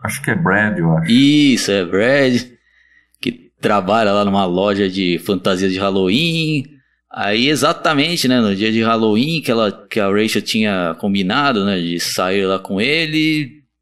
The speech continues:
Speaker 2: os pais têm um compromisso e pede para ela ficar tomando conta, né, da, da Jamie. Aí ela fala lá, né,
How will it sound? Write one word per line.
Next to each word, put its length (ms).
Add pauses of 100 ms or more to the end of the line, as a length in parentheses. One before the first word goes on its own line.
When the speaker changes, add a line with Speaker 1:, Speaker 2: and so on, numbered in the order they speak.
(460)
Speaker 2:
os 280 (140)
pais 960
têm 120
um 40
compromisso 800
e 60
pede 400
para 400
ela 240
ficar 260
tomando 320
conta, 500
né, 200
da, 500 (140)
da 200
Jamie. 1200 (280)
Aí 120
ela 160
fala 520
lá, 180
né, 340